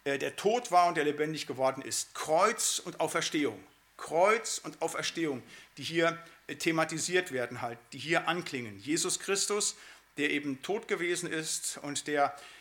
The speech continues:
lebendig geworden ist, dieses Zentrum, ich habe eben schon von gesprochen bei der Andacht eben, dass alles immer wieder sich auf das Kreuz hinwendet halt, dass es ums Kreuz geht, dass das Zentrum ist.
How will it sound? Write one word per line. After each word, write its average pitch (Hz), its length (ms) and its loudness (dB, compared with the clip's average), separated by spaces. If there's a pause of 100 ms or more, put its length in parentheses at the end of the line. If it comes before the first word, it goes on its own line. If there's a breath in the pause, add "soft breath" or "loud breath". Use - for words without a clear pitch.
lebendig 151 500 2
geworden 139 460 -4
ist, - 340 -4
dieses - 560 0
Zentrum, 190 580 2
ich 123 80 -6
habe 143 120 -6
eben 165 100 -4
schon 156 160 -2
von 147 140 -4
gesprochen 147 340 -2
bei 139 120 0
der 139 120 -2
Andacht 165 320 -2
eben, 151 260 -8 (320 loud breath)
dass - 140 -4
alles 185 300 0
immer 156 180 2
wieder 160 160 0
sich 151 180 -2
auf 143 80 -4
das - 280 0
Kreuz 190 720 4
hinwendet 135 640 -4
halt, 123 160 -4
dass 139 80 -4
es - 100 -2
ums 156 280 -4
Kreuz 180 500 0
geht, 123 180 -6
dass 123 120 -6
das 131 180 -6
Zentrum 160 340 -4
ist. 156 160 -4